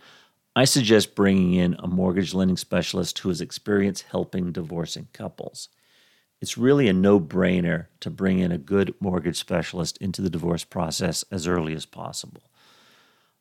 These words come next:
I re-, would recommend a certified divorce lending professional, or C D L P. They're trained to work with divorcing couples' financing needs and don't charge consulting fees.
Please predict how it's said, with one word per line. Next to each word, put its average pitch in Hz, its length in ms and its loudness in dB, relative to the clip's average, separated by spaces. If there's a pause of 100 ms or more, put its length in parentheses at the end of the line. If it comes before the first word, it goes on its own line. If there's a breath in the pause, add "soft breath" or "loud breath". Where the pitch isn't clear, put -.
(200)
I 98 80 6
re-, 104 280 4 (100)
would 104 180 4
recommend 92 640 4
a 85 100 -6
certified 113 640 2
divorce 90 520 0
lending 101 520 2
professional, 87 960 -2
or 87 180 -4
C 98 320 -2
D 85 260 -2
L 85 180 -6
P. - 440 -12 (800)
They're 104 200 6
trained 110 360 4
to 101 100 4
work 90 400 2
with - 180 -8
divorcing 90 500 -2
couples' - 600 -6 (300 soft breath)
financing 95 680 4
needs 87 520 -4
and 87 140 -4
don't 92 280 -2
charge 85 420 -2
consulting 82 600 -6
fees. - 420 -18